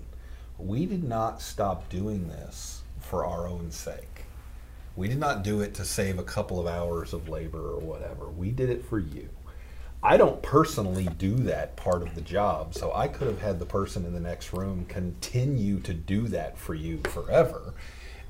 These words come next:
and hurt your Facebook presence, but then I wouldn't have to be taking these angry phone calls. So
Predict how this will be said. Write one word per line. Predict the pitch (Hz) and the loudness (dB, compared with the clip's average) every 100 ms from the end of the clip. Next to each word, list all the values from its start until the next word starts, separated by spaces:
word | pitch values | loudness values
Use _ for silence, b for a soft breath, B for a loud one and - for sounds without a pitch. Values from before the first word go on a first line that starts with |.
| - | -2
and | 95 87 | -2 -2
hurt | - - - - - | -4 8 8 8 0
your | 107 | -2
Facebook | - 135 165 - 95 - | 2 2 2 0 -2 0
presence, | 95 85 85 87 | 0 0 0 -6
but | - - | -6 -2
then | 110 | -2
I | 104 123 | 0 2
wouldn't | 131 143 123 | 4 4 2
have | 117 113 | 0 0
to | 101 | -2
be | 95 | -2
taking | 95 110 104 98 | 0 0 0 0
these | 95 87 | 0 0
angry | 95 95 90 85 | 0 0 -2 -2
phone | 104 110 123 | 0 2 0
calls. | - - - - - - b b b b | -2 -6 -8 -10 -10 -10 b b b b
So | - 113 104 101 | 4 6 6 2